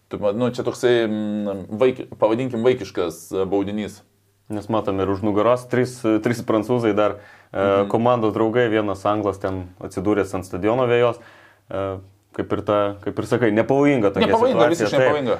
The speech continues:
Speaker 2: Harry Kane'as realizavo vienuolikos metrų baudinį, išlygino rezultatą vienas vienas, e, bet, e, vėliau prancūzai dar kartą išsiveržė į priekį, čia matom epizodą.
Speaker 1: Kadangi, Benediktai, bet trauks, kadangi mes neturim, nu, ir ne-, nežiūrėsim nei to vienuolikos, nei to, aš dar norėjau pasakyti, kad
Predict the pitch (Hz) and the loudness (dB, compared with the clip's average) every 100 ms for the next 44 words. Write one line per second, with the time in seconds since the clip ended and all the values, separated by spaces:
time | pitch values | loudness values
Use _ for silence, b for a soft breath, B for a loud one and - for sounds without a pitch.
0 | - 123 139 131 151 135 98 107 113 110 | 0 2 2 2 2 2 0 0 2 2
1 | 123 139 113 101 104 101 98 101 107 104 | 4 4 2 2 0 0 -2 0 0 0
2 | 104 117 143 139 117 110 131 123 107 101 | 2 2 2 2 0 0 0 2 2 2
3 | 90 - 92 104 107 104 120 139 123 113 | 0 -6 -2 0 2 2 2 4 2 2
4 | 123 117 - 113 135 175 170 B B B | 2 0 0 2 4 2 -2 B B B
5 | B - 107 107 107 104 101 160 - - | B -4 0 2 2 2 2 0 -2 -18
6 | - - 110 117 113 117 113 110 110 117 | -20 -12 -4 -2 -2 -2 -4 0 4 4
7 | 127 127 117 127 123 110 131 151 - 95 | 4 0 0 0 2 4 4 2 0 -2
8 | 101 - 104 101 101 104 101 147 165 139 | -6 -4 2 2 2 0 2 0 2 0
9 | - 123 127 127 110 B B B - 107 | 0 0 2 0 -4 B B B -6 0
10 | 120 123 113 110 175 170 170 151 147 151 | 2 4 4 4 4 4 4 0 2 2
11 | 151 139 151 139 131 135 160 127 85 151 | 2 -2 0 0 0 2 2 0 -4 2
12 | 135 117 139 139 139 143 147 131 120 143 | 2 2 -4 -4 0 0 0 -2 -2 2
13 | 131 127 127 123 117 113 143 131 120 127 | 2 4 2 0 -2 0 2 4 2 4
14 | 131 123 117 127 120 - | 4 4 0 0 -2 -4